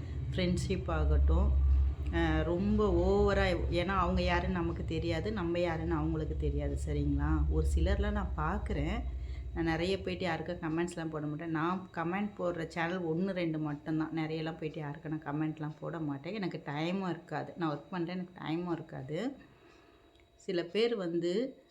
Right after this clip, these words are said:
நிறைய அப்படியே கூடி கோ-, அப்படியே ஒண்ணா சேர்ந்துட்டு, நிறைய பகிர்ந்துக்கிட்டு, இந்த YouTube-ஆல ஃப்ரெண்ட்ஷிப்பை வளர்த்துக்கிட்டு, நிறைய பகிர்ந்துக்கிட்டு,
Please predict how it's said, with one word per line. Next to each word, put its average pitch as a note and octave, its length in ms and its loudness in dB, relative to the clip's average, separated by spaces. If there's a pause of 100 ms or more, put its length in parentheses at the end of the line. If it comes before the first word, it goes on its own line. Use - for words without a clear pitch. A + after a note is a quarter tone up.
(200)
நிறைய G3 640 0
அப்படியே G3+ 360 0
கூடி F#3+ 680 -2
கோ-, F3 300 0
அப்படியே F#3+ 480 -2
ஒண்ணா F#3 560 -2
சேர்ந்துட்டு, F#3+ 800 -2 (400)
நிறைய F#3+ 640 0
பகிர்ந்துக்கிட்டு, F3+ 680 -2
இந்த F3+ 300 -2
YouTube-ஆல F#3 840 0
ஃப்ரெண்ட்ஷிப்பை F3+ 480 -4
வளர்த்துக்கிட்டு, E3 920 -4
நிறைய F3 540 -2
பகிர்ந்துக்கிட்டு, E3+ 1000 -2